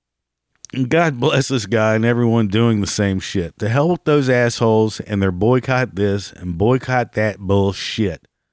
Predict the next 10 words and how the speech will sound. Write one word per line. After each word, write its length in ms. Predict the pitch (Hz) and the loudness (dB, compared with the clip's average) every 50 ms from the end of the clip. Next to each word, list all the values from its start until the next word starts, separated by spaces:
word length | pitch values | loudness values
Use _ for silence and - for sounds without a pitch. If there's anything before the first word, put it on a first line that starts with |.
| _ _ _ _ _ _ _ _ _ _ _ _ _ _ _ _ _ _ _ _ _ _ _ | _ _ _ _ _ _ _ _ _ _ _ _ _ _ _ _ _ _ _ _ _ _ _
They're 100 | - 143 | -6 -4
just 200 | 139 147 - - | -4 -4 -2 -2
like 220 | 139 135 - - | -2 -2 -2 -4
kids 680 | - - - - 156 165 147 120 101 82 69 - - - _ _ _ _ _ _ _ _ _ _ _ - 107 | -10 -10 -6 -2 2 2 2 2 2 -2 -6 -12 -16 -18 _ _ _ _ _ _ _ _ _ _ _ -6 -6
that 100 | 110 107 | -2 0
got 220 | 139 135 143 - | 0 0 0 0
their 100 | - 131 | -2 -4
feelings 500 | - - 135 127 131 120 120 110 98 - | -2 0 0 0 0 0 -2 -4 -4 -4
hurt. 260 | 92 82 69 - - _ - | -4 -4 -4 -6 -10 _ -16
Sh-, 300 | - - - - - | -14 -12 -12 -12 -14